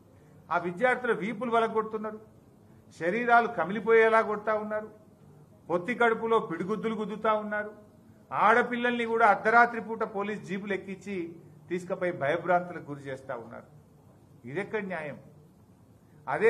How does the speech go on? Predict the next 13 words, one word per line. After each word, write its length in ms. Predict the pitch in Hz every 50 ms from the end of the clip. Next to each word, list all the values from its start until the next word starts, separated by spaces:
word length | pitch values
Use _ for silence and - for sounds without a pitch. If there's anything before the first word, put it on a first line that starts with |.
| 233 220
అశోక్ 380 | 208 208 - 240 247 226 220 226
నగర్లో 360 | 226 208 220 202 185 165 151 156 196 226 - - - - _ _ _ -
రాహుల్ 380 | 135 147 175 202 220 240 240 233 226
గాంధీ 300 | 226 233 226 220 233 226 220
గారు 180 | 226 226 226 220 202 202
వెళ్ళి, 240 | 208 233 240 220 170 - - - - - - - - - - _ - 160
"మా 100 | 190 202 196 190
కాంగ్రెస్ 380 | 185 202 233 247 254 247 233 196 220
వస్తే 200 | 220 - 226 226 214 202
మీకు 140 | 196 147 160 160
న్యాయం 260 | 160 175 220 247 240 226 220
చేస్తాం, 360 | 202 170 143 208 196 185 - 120 - - - - - _ - - - _ 156
మా 80 | 170